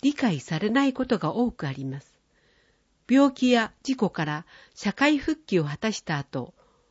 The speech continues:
以前と何かが違うと、周囲や本人が感じていても、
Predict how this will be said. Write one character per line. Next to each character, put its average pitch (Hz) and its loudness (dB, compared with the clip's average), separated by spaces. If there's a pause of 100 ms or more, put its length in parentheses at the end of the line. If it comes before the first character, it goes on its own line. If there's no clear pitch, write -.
(240)
以 240 0
前 190 6
と 143 -6 (100)
何 285 6
か 185 -2
が 147 -2
違 170 -4
う 196 -14 (200)
と、 147 -4 (580)
周 269 0
囲 151 -2
や 147 -2 (180)
本 285 4
人 165 4
が 139 -2
感 269 2
じ 247 -8
て 233 4
い 214 2
て 185 -2
も、 147 -4